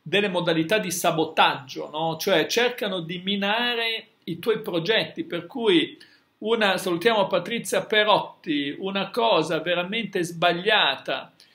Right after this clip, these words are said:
che, ehm, che spesso fate o fanno le persone è quella di andare a raccontare, eh, i propri progetti, le proprie attività a un narcisista. Tenete presente che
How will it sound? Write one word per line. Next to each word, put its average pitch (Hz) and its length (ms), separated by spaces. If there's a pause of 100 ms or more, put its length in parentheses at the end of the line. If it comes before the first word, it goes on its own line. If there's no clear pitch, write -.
(240)
che, 202 440
ehm, 147 760 (420)
che 180 160
spesso 202 500
fate 175 640
o 147 160
fanno 170 360
le 156 100
persone 202 640
è - 40
quella 190 320
di 160 140
andare 160 440
a 147 100
raccontare, 156 1120 (420)
eh, 175 300
i 180 80
propri 190 500
progetti, 208 1000
le 165 120
proprie 180 420
attività 190 720
a 185 80
un 151 100
narcisista. 156 1000
Tenete 208 340
presente 233 640
che 175 380